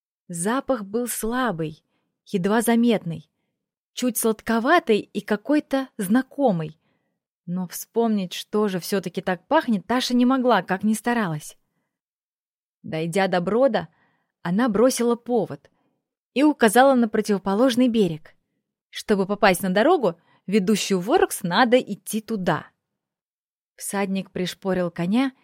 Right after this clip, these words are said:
и рысью двинулся в реку, подняв в воздух тучу зеленоватых брызг. Посмотрев несколько секунд ему вслед, принцесса бегом бросилась обратно. Вылетев на свою тропинку,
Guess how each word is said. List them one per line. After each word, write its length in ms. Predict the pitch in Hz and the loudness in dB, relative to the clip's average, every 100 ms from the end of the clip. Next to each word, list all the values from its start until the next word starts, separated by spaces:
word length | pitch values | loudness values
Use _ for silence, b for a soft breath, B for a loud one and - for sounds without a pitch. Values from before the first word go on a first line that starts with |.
| _ _ _ | _ _ _
и 120 | 190 196 | -2 2
рысью 400 | 269 294 220 196 | 2 2 2 0
двинулся 560 | 190 240 233 214 220 | 2 2 2 2 -2
в 60 | 190 | 0
реку, 440 | 196 170 - - _ _ _ _ _ _ _ | 0 0 -6 -20 _ _ _ _ _ _ _
подняв 460 | 202 180 190 170 | 0 2 0 -4
в 40 | 196 | 0
воздух 520 | 220 262 196 170 - _ | 4 4 2 -6 -8 _
тучу 300 | 240 247 233 | -6 -4 -2
зеленоватых 720 | 202 208 185 175 190 208 180 | 0 0 0 -2 -2 -4 -6
брызг. 460 | 170 180 147 - _ _ _ _ _ _ _ _ _ _ - | -4 -4 -6 -16 _ _ _ _ _ _ _ _ _ _ -12
Посмотрев 560 | 185 196 190 262 - | -8 -6 -2 -2 0
несколько 460 | 214 240 - 214 208 | 0 0 0 -4 -4
секунд 400 | 233 - 240 208 | -4 0 0 2
ему 220 | 208 208 | 0 -2
вслед, 400 | - 277 339 _ _ _ _ _ | -2 -2 -2 _ _ _ _ _
принцесса 540 | - 226 208 294 254 | 0 2 4 4 4
бегом 500 | 196 226 196 247 294 | 0 0 2 4 4
бросилась 520 | 220 220 247 254 247 247 | 4 4 4 2 0 0
обратно. 580 | 233 247 190 170 170 - _ _ _ _ _ _ _ _ - | 0 2 2 -2 -16 -18 _ _ _ _ _ _ _ _ -10
Вылетев 460 | 170 214 208 208 180 | 0 2 2 -2 -4
на 100 | 185 | -4
свою 260 | 202 208 | 2 2
тропинку, 640 | 196 196 196 330 302 180 | 2 -2 -2 -2 -4 -12